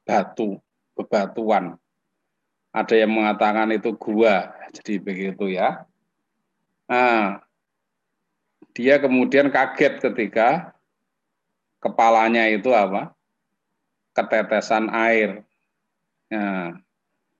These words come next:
mungkin pas tengah-tengahnya itu, ya, ya, bahasanya unyeng-unyeng, ya. Nah, kaget, terus dia menyingkir. Eh,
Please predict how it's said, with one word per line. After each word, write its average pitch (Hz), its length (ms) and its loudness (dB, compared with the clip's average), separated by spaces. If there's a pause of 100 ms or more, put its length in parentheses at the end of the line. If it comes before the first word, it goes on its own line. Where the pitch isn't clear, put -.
(160)
mungkin 127 320 0
pas 120 400 -2 (240)
tengah-tengahnya 120 800 -2
itu, 101 320 -4 (1300)
ya, 110 400 -2 (1300)
ya, 107 240 -4
bahasanya 104 720 0
unyeng-unyeng, 123 640 -2 (240)
ya. - 480 -6 (2750)
Nah, 95 160 -12
kaget, 104 560 -2 (160)
terus 117 160 -6
dia 131 240 2
menyingkir. 131 880 2 (560)
Eh, 127 520 4